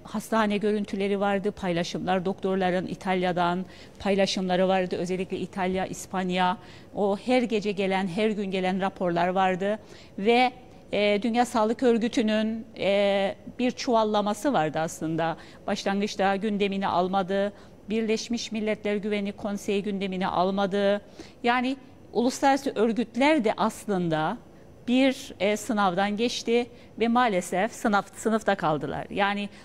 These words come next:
çok başarılı bir, e, durum izlenmedi ve şunu gördük. Yani biraz, e, e, sosyal yönüne bakacak olursak, işte Avrupa Birliği gibi sınırların kalktığını savunan,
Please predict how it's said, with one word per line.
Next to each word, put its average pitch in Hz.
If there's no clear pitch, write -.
çok 277
başarılı 220
bir, 208
e, 190
durum 233
izlenmedi 196
ve 262
şunu 294
gördük. 165
Yani 190
biraz, 190
e, 165
e, 151
sosyal 185
yönüne 170
bakacak 180
olursak, 185
işte 214
Avrupa 214
Birliği 185
gibi 165
sınırların 208
kalktığını 202
savunan, 180